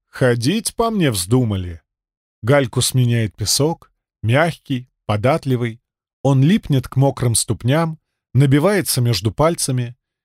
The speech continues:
Из-под песка проступает каменистый хребет. Скальная тварь прячется под землёй, только спину выставила.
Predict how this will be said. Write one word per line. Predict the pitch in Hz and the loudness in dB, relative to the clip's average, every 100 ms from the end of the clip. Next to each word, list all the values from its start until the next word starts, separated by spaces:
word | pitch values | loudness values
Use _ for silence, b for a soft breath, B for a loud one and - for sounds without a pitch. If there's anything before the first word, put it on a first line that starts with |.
| _ - | _ 0
Из-под | 127 - 123 | 0 0 -2
песка | - 107 - 165 | -2 -2 0 0
проступает | 180 156 - 139 143 143 135 | 0 -4 -4 -4 0 0 -2
каменистый | - 127 113 107 123 139 - 123 | -2 0 2 2 0 0 0 -2
хребет. | - 120 107 98 95 - _ _ _ _ _ _ - | 0 -2 0 0 -2 -6 _ _ _ _ _ _ -4
Скальная | - 175 190 196 175 | -2 0 2 2 0
тварь | 143 135 165 - | 0 2 2 0
прячется | 131 139 143 - - 107 | 0 0 0 -4 -6 -6
под | 113 | -4
землёй, | 98 110 107 151 165 - _ _ _ - | -2 0 2 0 -2 -10 _ _ _ -2
только | 208 233 - 135 | 0 0 0 -4
спину | - - 123 117 | -2 0 2 2
выставила. | 104 113 - - 95 87 85 | 2 0 -2 -4 -4 -4 -8